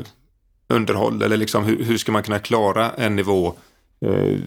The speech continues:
en bra nivå på fyra komma fyra procent när man hade behövt, som han skriver, trettioen procent för att, eh, nå ägardirektiven och en underhållsnivå som är långsiktigt hållbar, som han skriver.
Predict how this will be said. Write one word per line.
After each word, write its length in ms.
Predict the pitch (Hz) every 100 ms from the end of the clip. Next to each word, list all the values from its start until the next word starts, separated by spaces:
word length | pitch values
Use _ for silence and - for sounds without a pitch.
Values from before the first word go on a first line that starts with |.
| -
en 180 | - 95
bra 240 | 101 95
nivå 340 | 92 92 95 92
på 120 | 92
fyra 240 | - 92
komma 140 | 90 92
fyra 240 | 101 92
procent 360 | - - 87 -
när 40 |
man 160 | 90 87
hade 300 | - 101 87
behövt, 360 | 87 101 87 -
som 160 | -
han 100 | 85
skriver, 340 | 82 - - 82
trettioen 640 | - - 90 - 113 127
procent 500 | - 117 80 - - -
för 240 | - - 85
att, 260 | 82 85 - - 98
eh, 100 | - -
nå 380 | 92 90 85 -
ägardirektiven 800 | 101 87 90 90 95 95 95 92
och 160 | 104 90
en 60 |
underhållsnivå 680 | 87 85 85 82 - 90 90
som 160 | 90 90
är 40 |
långsiktigt 440 | 87 87 - - -
hållbar, 360 | 95 85 95
som 120 | -
han 60 | -
skriver. 260 | - 98